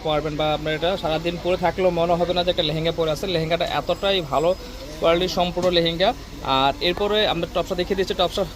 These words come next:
টপসটার সামনে পিছনে ডাবল কাজ করা হবে এবং দুই হাতে কাজ করা হবে। আর এটা হচ্ছে দুপাট্টাটা, দুপাট্টাটা দেখেন, দুপাট্টাটা সম্পূর্ণ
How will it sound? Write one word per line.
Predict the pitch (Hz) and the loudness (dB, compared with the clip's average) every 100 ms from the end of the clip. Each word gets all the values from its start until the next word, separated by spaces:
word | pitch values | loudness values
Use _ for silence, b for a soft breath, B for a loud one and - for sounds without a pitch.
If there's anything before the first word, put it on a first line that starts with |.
| - - - - - | -12 -14 -14 -14 -2
টপসটার | 175 156 190 | -2 0 2
সামনে | 165 160 180 180 | 4 4 2 0
পিছনে | 175 185 180 | -2 -4 2
ডাবল | 156 180 | 2 4
কাজ | 180 175 | 2 0
করা | - 175 170 | 2 2 4
হবে | 175 175 | 2 2
এবং | 175 170 | 0 0
দুই | 156 170 | 0 0
হাতে | 156 151 170 | 2 0 0
কাজ | 165 160 | 0 -2
করা | - 170 165 | 0 2 4
হবে। | 170 170 254 - - - - | 2 2 -2 -4 -14 -10 0
আর | 131 - | 0 2
এটা | 156 202 | 0 0
হচ্ছে | 202 208 220 | 0 0 0
দুপাট্টাটা, | 175 180 - 170 185 175 240 | 0 0 0 2 0 0 0
দুপাট্টাটা | 196 190 185 175 | 0 -2 -2 0
দেখেন, | 170 226 175 | 0 0 -4
দুপাট্টাটা | 175 190 196 208 | -2 -2 0 -2
সম্পূর্ণ | 208 196 202 208 214 | 0 0 -2 -2 -2